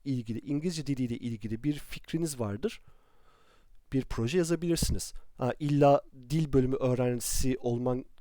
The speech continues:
gerekmez. Sözel bölüm öğrencisisindir. Matematikle ilgili ilgin vardır. Matematikle ilgili bir proje fikri aklına gelebilir. Kimse sana önce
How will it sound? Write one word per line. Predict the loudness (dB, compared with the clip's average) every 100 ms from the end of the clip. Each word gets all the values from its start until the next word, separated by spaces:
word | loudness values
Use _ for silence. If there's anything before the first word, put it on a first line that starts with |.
| -20 -4
gerekmez. | 0 2 0 -6 -6 -10 -14 -18 -20 -20 -20 -20 -20 -20 -20 -20 -20 -20 -16
Sözel | -4 0 2 2 2
bölüm | 2 2
öğrencisisindir. | 2 0 -2 -4 -4 -6 -8 -6 -2 -2 -4 -16 -20 -20 -20 -20 -20 -20 -20 -6
Matematikle | -2 0 0 -2 -4 -8
ilgili | -6 -6 -4 -2 -2 -4 -12 -20 -20 -6
ilgin | -4 -2 -2 -2
vardır. | -2 -4 -6 -8
Matematikle | -6 -4 -4 -4 -8 -6
ilgili | -6 -4 -4 -2
bir | 0 0 -2 -4 0
proje | -2 -2
fikri | -6 -8 -6
aklına | -4 -4 -4 -4
gelebilir. | -2 -2 0 0 0 -4 -8 -20 -20 -20 -20 -20 -20 -10
Kimse | -6 -2 0
sana | 2 4 4 0 -6 -20 -20 -6
önce | -2 -2 0 0